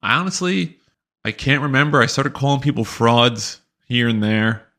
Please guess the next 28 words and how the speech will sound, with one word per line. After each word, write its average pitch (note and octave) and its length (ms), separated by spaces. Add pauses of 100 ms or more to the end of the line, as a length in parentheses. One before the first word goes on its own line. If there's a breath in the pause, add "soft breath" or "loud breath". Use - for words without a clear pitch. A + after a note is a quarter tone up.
(260)
Um, G2 480 (480)
if G#2 100
you G#2+ 80
go A2+ 80
back G#2+ 220
to A2+ 100
the G2+ 80
original G2+ 340
report, G#2 400
I G#2+ 60
don't A2 160
think B2+ 140
it's B2+ 140
in B2+ 100
there B2 320 (100)
about E2+ 240
how G2+ 160
it A2 80
got A2+ 180
started, A#2 400
but - 240 (480)
yeah, D3 140
I D3 60
just G2+ 160
started A#2 200
calling A#2+ 240
people A#2 220
frauds A#2 720